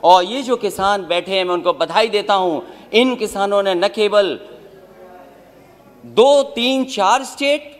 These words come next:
बल्कि पूरे देश के किसानों को जगाने का काम किया। मैं जिस प्रदेश से आता हूं, सभापति महोदय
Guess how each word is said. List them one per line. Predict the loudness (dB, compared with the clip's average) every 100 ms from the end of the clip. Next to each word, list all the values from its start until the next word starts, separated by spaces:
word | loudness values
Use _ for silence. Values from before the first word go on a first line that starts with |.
| _ _ _ _
बल्कि | 0 0 -2 -12
पूरे | -6 0 2 6 4 4 2
देश | 2 2
के | -2 -2
किसानों | -2 -4 -2 -2
को | -2 -2
जगाने | 0 0 0 -2
का | -4
काम | -2 -4 -6
किया। | -10 -14 -14 -20 _ _ _ -20 -20 -20 -20 -20 -20 -20 -14 0
मैं | 0 0
जिस | -4 -10
प्रदेश | -4 0 0
से | 2 2
आता | 2 2
हूं, | -4
सभापति | -2 0 2 0 -6
महोदय | -2 0 0 -6 -10